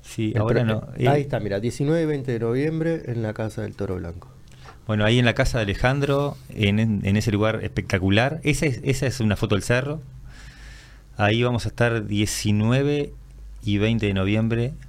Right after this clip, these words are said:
Speaker 1: A ver, no vine acá, Alejandro, a difundir esto. Vine
Speaker 2: Difu-,
Speaker 1: a
Speaker 2: difundámoslo,
Speaker 1: encontrar-, a
Speaker 2: difundámoslo.
Speaker 1: encontrarme contigo y a conversar un rato. Pero
Speaker 2: No,
Speaker 1: ya
Speaker 2: sí.
Speaker 1: que estamos, el diecinueve y veinte de noviembre,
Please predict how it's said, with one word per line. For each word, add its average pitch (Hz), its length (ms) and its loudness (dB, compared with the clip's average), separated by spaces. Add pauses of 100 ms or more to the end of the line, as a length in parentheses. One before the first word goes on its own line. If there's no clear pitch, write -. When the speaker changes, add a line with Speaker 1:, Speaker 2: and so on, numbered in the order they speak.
(220)
Speaker 1:
A 120 80 6
ver, 120 240 2 (320)
no 139 180 6
vine 180 260 2
acá, 127 220 2
Alejandro, 143 680 0 (400)
a - 100 -2
difundir 107 400 2
esto. 90 320 -4
Vine 113 440 2
Speaker 2:
Difu-, 127 100 0
Speaker 1:
a 120 40 -2
Speaker 2:
difundámoslo, 107 260 2 (240)
Speaker 1:
encontrar-, 156 100 4 (240)
a - 20 -10
Speaker 2:
difundámoslo. 120 480 4
Speaker 1:
encontrarme 170 340 2
contigo 175 540 2
y 147 80 2
a 127 60 2
conversar 135 300 2
un 127 40 2
rato. 127 340 0
Pero 127 180 2
Speaker 2:
No, 117 100 2
Speaker 1:
ya 147 160 2
Speaker 2:
sí. 160 40 0
Speaker 1:
que 165 60 -2
estamos, 175 400 0 (720)
el 110 420 2
diecinueve 113 420 2
y 127 60 4
veinte 131 240 2
de 127 60 2
noviembre, 139 640 0